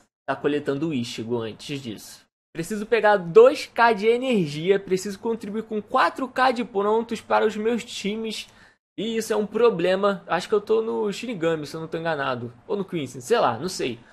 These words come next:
A Rukia, eu já evoluí. Preciso evoluir o Ishibei, beleza?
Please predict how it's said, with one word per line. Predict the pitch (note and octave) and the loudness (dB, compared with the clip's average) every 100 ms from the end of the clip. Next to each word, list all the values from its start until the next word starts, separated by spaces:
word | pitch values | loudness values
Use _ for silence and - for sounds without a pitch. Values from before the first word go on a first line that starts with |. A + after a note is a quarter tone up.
| - _ | -20 _
A | G3+ | 0
Rukia, | G3 A#3+ G#3 E3 D3 - | 4 4 4 2 0 6
eu | G#3 | 8
já | G#3 G#3 | 8 8
evoluí. | G#3+ G#3+ A3+ D#3+ F3 F3+ - - _ _ | 6 4 2 2 0 -6 -20 -20 _ _
Preciso | G#3 G#3+ A3 | 2 4 2
evoluir | A#3+ A3 A3+ A3 G#3 G#3 | 2 6 6 6 6 4
o | G#3 G3 | 4 -2
Ishibei, | G3+ A#3 - A#3 B3 C#4 - _ - _ | -2 -2 -2 2 4 2 -6 _ -20 _
beleza? | C#3 C3+ G3+ G#3+ B3+ | -2 4 4 6 2